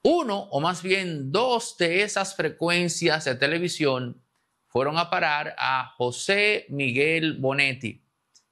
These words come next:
que las compró. Estoy hablando de Antena Latina y del, ah, Canal veintiuno, lo que era <clears throat> tiempo atrás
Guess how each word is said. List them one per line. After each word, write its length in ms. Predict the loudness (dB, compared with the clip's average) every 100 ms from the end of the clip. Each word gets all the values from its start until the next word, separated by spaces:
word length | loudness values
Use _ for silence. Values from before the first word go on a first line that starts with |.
| _
que 800 | 0 4 4 4 2 0 -2 -8 _ _
las 340 | 0 0 0 -2
compró. 680 | -4 -2 -2 -2 -8 _ -20
Estoy 260 | -4 0
hablando 560 | 2 2 0 -2 0 2
de 500 | 2 0 -2 -8 _ -2
Antena 640 | 0 0 -4 -2 -2 0
Latina 680 | -2 -2 -2 0 -2 -4 -10 _ _ _ _ -20 _ _
y 240 | 4 4
del, 500 | 4 2 2 2 0 2
ah, 600 | 2 0 0 -2 -4 -4
Canal 720 | -4 -2 -2 -2 -4 -6 -6
veintiuno, 840 | -2 0 0 -2 0 2 2 -2 -8 _ _ _ _ _ _ _
lo 160 | 0 0
que 320 | 0 2 2
era 360 | 0 -2 -4 0 0 2 -2
<clears throat> 360 | -2 -6 -2
tiempo 320 | 2 2 0 -4
atrás 560 | 0 0 -2 -6 -16